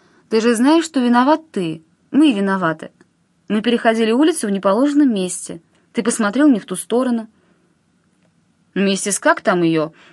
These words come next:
говорит, что адвокаты ничего с тебя не возьмут, если проиграют дело".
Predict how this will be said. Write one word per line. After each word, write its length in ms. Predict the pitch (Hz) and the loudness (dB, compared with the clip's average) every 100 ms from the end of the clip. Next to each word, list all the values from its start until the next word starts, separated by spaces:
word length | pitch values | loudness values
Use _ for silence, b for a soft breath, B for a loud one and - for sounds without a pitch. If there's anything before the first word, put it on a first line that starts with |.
| b b b | b b b
говорит, 540 | 214 208 220 226 285 | -4 0 2 4 2
что 340 | - - 220 | 0 -2 2
адвокаты 560 | 202 196 196 311 349 202 | 2 2 -4 -2 -2 -2
ничего 320 | 180 185 247 | -4 -2 -2
с 60 | 302 | 0
тебя 180 | 294 311 | 2 4
не 120 | 320 | 4
возьмут, 400 | 330 254 180 180 | 4 2 0 -2
если 220 | 226 233 | -6 -6
проиграют 440 | 196 185 170 151 | -6 -4 0 -2
дело". 340 | 151 151 131 | -2 -8 -8